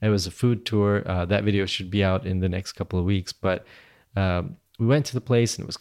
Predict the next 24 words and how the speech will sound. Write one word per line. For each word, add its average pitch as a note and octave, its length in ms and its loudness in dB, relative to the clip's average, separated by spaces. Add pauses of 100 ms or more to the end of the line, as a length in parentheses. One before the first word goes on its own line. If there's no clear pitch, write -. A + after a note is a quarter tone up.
closed. A#2+ 380 4
And G2 80 0
then G#2 120 2
he A2 80 0
told G#2+ 220 0
me, G#2 60 2
"This A#2+ 220 0
isn't C3+ 260 -2
the F#2+ 180 0
real G2 140 4
place." F#2+ 480 -4
He's F#2+ 160 -4
like, G2 160 0
"There, G2+ 180 -2
there's G#2 300 0
actually A2 300 0 (100)
fake G2+ 200 0
places F#2+ 340 0
on F2 180 -2
Google G2+ 220 0
Maps," F2+ 380 -2
which - 220 -12
is C3 140 0
true, G2 380 0